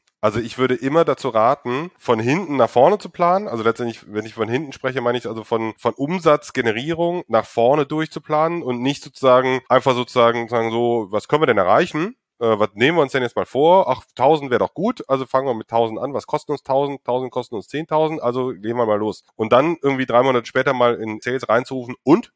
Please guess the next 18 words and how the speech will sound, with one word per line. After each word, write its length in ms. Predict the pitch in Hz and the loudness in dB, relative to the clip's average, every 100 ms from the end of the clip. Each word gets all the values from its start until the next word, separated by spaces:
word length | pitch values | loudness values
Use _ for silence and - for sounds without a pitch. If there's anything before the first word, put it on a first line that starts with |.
| - | -14
wie 80 | 107 | -8
lief's 200 | 170 - | -6 -2
denn 160 | 208 | -2
so? 280 | 185 202 262 - | 0 -2 -2 -12
W-, 300 | 110 117 117 | -14 -8 -2
was 160 | 120 | -2
habt 120 | 139 | 0
ihr 60 | 147 | 0
denn 120 | 131 | 2
daraus 220 | 120 113 | 4 2
gemacht?“ 380 | - 98 92 - | 2 0 0 -2
Ne? 140 | 117 139 | -2 0
Sondern 240 | 135 120 | 0 0
wirklich 260 | 131 139 - | -4 -8 0
dann 300 | 117 160 - | 0 0 -2
konsequent 680 | 139 127 - - 104 185 | -2 -2 -6 -2 -2 -2
zu 140 | - 185 | -6 -4
sein, 440 | 170 175 202 226 | -2 0 -2 -6